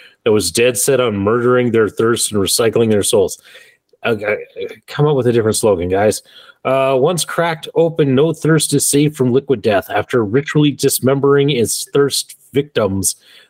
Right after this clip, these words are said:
this brutal can of water used the severed body parts of dead thirsts to build itself a flesh suit, which it used as a disguise to get a job in marketing. But Liquid Death never took the job.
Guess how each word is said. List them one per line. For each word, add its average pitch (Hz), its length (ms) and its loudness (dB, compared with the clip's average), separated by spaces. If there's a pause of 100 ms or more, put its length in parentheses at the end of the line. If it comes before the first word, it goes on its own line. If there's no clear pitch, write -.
(100)
this 110 160 0
brutal 147 440 2
can 147 260 -2
of 135 80 0
water 123 420 2
used 131 560 2
the 113 120 0
severed 139 420 0
body 127 300 0
parts - 420 -4
of 95 240 -6
dead 123 400 0
thirsts - 640 -2 (380)
to 120 100 -2
build 139 380 2
itself 139 480 -2
a 175 100 -4
flesh - 480 -2
suit, 143 320 0
which 127 220 0
it 123 80 -2
used 131 400 0
as 95 160 0
a 87 40 -12
disguise 135 540 -2
to - 120 -10
get 113 120 0
a 98 60 -2
job 123 560 -2
in 101 100 0
marketing. 123 580 0 (360)
But 113 100 0
Liquid 143 300 0
Death 123 260 -2
never 120 460 2
took - 400 -4 (120)
the 110 160 0
job. 98 560 -2